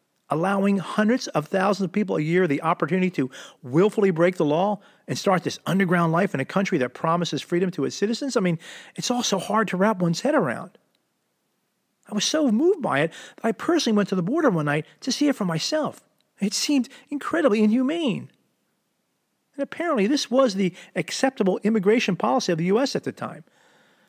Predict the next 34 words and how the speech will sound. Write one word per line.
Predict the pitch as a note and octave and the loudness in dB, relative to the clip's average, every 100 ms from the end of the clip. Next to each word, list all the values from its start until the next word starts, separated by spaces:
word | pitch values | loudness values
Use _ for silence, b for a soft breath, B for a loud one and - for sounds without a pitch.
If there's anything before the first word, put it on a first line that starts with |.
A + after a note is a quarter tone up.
| b _ | b _
And | F#3+ | -8
it | C4+ | -2
was | C4+ | -2
that | A3 F3+ | -2 -2
way | G#3+ | -2
for | - | 0
years. | A3+ C4 D#4+ B3 D3+ - _ _ _ _ _ _ _ - | 0 0 -2 -4 -6 -14 _ _ _ _ _ _ _ -6
Now, | C4+ | -2
eventually | A#3 E4 G#3 | -2 0 0
the | F3 | 0
problem | - A3 | 0 0
became | F3+ - E3 | 0 -2 -2
so | - C4+ | 0 -2
big | G3+ A3+ | 0 -2
to | - | -2
ignore, | D#3+ E3+ B3 D#3 B B B | -2 0 0 -2 B B B
and | - F3 | -2 0
more | G3 B3+ | 2 0
and | A3+ | 0
more | G3 | 0
candidates | F#3 - G#3 F#3+ - | -2 -2 0 0 -2
were | D#3 | -2
running | D#3+ E3+ D3+ | -2 0 0
and | C#3+ | 0
winning | F#3+ C#4 A3+ | 2 2 0
public | F#3 D3 C#3 | 0 0 0
office | F#3 F3 D3+ - b b b | 0 0 -4 -8 b b b
with | D#3+ | -6
the | E3+ | -6
promise | - G3 F#3+ F3 | -2 0 0 0
of | C#3 | -4
solving | - F3 E3+ C#3+ | -2 0 0 -2
the | A#2+ | -4
problem. | - G#3 F3+ - | -8 -8 -8 -12